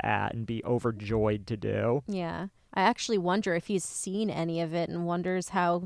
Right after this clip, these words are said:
Speaker 2: he thinks Cameron Britton did.
Speaker 1: Yeah, I, <laughs> I feel like he has to have seen it. It would shock me if he didn't.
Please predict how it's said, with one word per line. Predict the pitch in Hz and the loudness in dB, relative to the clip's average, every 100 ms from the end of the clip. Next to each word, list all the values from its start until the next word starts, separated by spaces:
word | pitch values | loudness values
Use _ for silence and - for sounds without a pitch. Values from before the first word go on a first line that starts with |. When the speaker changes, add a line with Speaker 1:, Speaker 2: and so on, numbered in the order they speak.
| - | -6
Speaker 2:
he | 185 | -8
thinks | - 180 - | -6 -6 -8
Cameron | - 202 185 175 | -6 -4 -2 0
Britton | 185 - 180 | -2 -2 -2
did. | 170 180 202 165 110 | 0 2 2 0 4
Speaker 1:
Yeah, | 120 117 117 117 - | 6 8 8 8 6
I, | 127 123 123 | 6 6 4
<laughs> | |
I | 120 - - 147 127 113 156 | 0 0 2 2 4 4 4
feel | - 208 | 8 8
like | 214 165 160 | 12 12 10
he | 185 | 6
has | 135 123 120 113 - | 6 8 8 6 0
to | 120 | 0
have | 98 | 0
seen | - - 104 104 | -2 -4 -4 -4
it. | 104 - _ _ | -4 -4 _ _
It | 147 | 6
would | 151 | 6
shock | - 131 117 120 127 | 6 8 8 6 2
me | 117 | -2
if | 113 | 0
he | 117 | -2
didn't. | 104 117 113 | 4 4 4